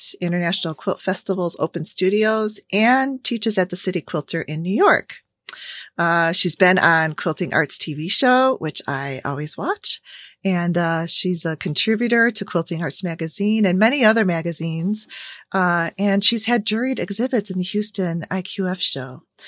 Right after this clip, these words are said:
So the list goes on and on, but welcome, Lori, to the show. I'm so excited to talk with you today.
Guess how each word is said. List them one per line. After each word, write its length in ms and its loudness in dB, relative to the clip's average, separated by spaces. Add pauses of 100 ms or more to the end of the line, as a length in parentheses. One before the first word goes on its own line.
(160)
So 260 0
the 120 2
list 280 2
goes 160 2
on 220 4
and 140 2
on, 340 4
but 340 2
welcome, 720 2
Lori, 480 2
to 140 -6
the 80 -2
show. 260 0
I'm 140 -2
so 460 0
excited 520 -4
to 100 -8
talk 260 -8
with 140 -12
you 60 -6
today. 400 -14